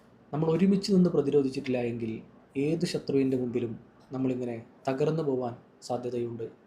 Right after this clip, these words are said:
ആ ശത്രുവിന് അത് ആഗ്രഹിക്കു-, ശത്രു ആഗ്രഹിക്കുന്നതും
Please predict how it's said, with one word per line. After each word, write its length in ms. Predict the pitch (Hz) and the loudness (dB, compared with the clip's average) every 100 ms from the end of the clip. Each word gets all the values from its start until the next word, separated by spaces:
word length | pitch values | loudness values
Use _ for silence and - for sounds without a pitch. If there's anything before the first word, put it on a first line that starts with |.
| _ _ - 127 | _ _ -10 -2
ആ 80 | 139 | -2
ശത്രുവിന് 600 | 139 131 - 143 135 120 123 - 127 | -2 -4 0 2 2 -2 -8 -10 -4
അത് 200 | 127 123 117 - _ _ _ _ - | 0 -2 -4 -12 _ _ _ _ -4
ആഗ്രഹിക്കു-, 520 | 123 147 160 156 180 | -2 0 2 0 -2
ശത്രു 300 | - - 151 | -6 -2 2
ആഗ്രഹിക്കുന്നതും 720 | 147 156 151 156 147 135 123 | 2 2 0 0 0 0 0